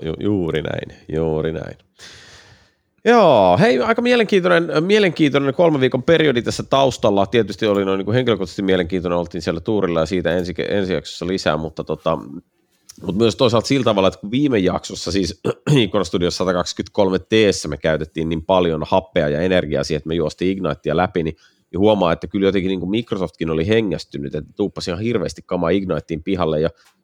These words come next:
sit kun me niinku käytiin läpi niinku meidän tavanomaiset uutislähteet tässä niinku tän viimeisen kolmen viikon ajalta, sit tuli vähän semmoinen, että oliks niinku Ignitein jälkeen joku niinku silleen täysin niinku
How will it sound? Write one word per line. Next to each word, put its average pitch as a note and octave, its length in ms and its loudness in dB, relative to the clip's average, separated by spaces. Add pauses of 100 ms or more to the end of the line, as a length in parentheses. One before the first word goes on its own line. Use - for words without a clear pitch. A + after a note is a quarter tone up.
sit A#2+ 140 -10
kun A3 100 -2
me F3+ 40 2
niinku C#3 320 -4
käytiin C#3 300 0
läpi C3+ 200 0
niinku A2 320 -2
meidän G#2+ 340 2 (240)
tavanomaiset G2+ 540 0
uutislähteet D#2+ 680 -6
tässä - 220 -12
niinku E2 340 -6
tän F2+ 140 -12 (960)
viimeisen F2+ 260 0
kolmen F2+ 260 2
viikon D#2 220 0
ajalta, D#2 220 -4
sit - 120 -18
tuli G2 80 -2
vähän F2+ 140 0
semmoinen, F#2 200 -2
että - 180 -6 (100)
oliks G2+ 260 -4
niinku G2+ 160 -4
Ignitein F2+ 460 -2
jälkeen C2+ 320 -4
joku C#2 140 -6
niinku C2 140 -8
silleen D2+ 260 -6
täysin D#2+ 200 -4
niinku D#2 240 -8